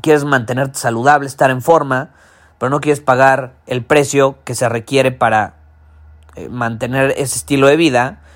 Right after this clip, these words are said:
¿Qué va a pasar? Ok, no actúas en este momento, pero más tarde en tu vida vas a tener que pagar el precio. A lo mejor del doctor, a lo mejor del hospital,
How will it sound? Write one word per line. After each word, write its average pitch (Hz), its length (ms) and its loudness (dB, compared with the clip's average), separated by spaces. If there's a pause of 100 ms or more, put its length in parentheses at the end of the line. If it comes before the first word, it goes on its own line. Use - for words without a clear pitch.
(180)
¿Qué 147 100 0
va 151 80 6
a 156 80 0
pasar? 233 420 2 (320)
Ok, 190 160 -4 (100)
no 190 140 2
actúas 196 480 0
en 143 100 -8
este 156 180 -4
momento, 135 640 -6 (840)
pero 113 180 -10
más 151 240 -2
tarde 151 500 0 (180)
en 113 140 -12
tu 117 120 -8
vida 135 180 0
vas 170 140 2
a 156 60 -8
tener 151 160 -6
que 156 80 -6
pagar 143 280 0
el 127 140 -6
precio. 175 420 -4 (1160)
A 117 100 -10
lo 117 80 -4
mejor 147 280 0
del 151 200 2
doctor, 143 600 0 (840)
a - 60 -20
lo 113 80 -8
mejor 131 240 2
del 151 160 2
hospital, 135 760 -2